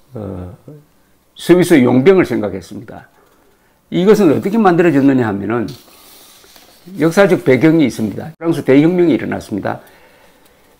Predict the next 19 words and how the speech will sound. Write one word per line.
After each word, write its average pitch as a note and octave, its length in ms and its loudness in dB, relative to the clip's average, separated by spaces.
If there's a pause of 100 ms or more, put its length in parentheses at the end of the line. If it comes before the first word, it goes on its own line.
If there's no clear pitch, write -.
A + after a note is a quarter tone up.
(140)
루이 F#3 180 2
십육 F3+ 320 -2
세가 D#3 300 2
바로 C3+ 240 2
타도되지는 D3+ 560 0
않았습니다. G#2 580 -8 (1080)
루이 F3 180 0
십육 G#3 360 0
세가 C#3+ 520 2 (320)
왕당파들이 D3 1300 2 (100)
정부하고 D3 460 0
있는 B2 120 -4
곳으로 A2+ 500 -8 (1120)
도망을 E3+ 380 2
가려다가 G#2+ 540 -2
붙잡혀서 D3+ 520 -4
다시 D3+ 240 -4
돌아와가지고, A2 880 -4 (960)
어, G#2+ 240 -8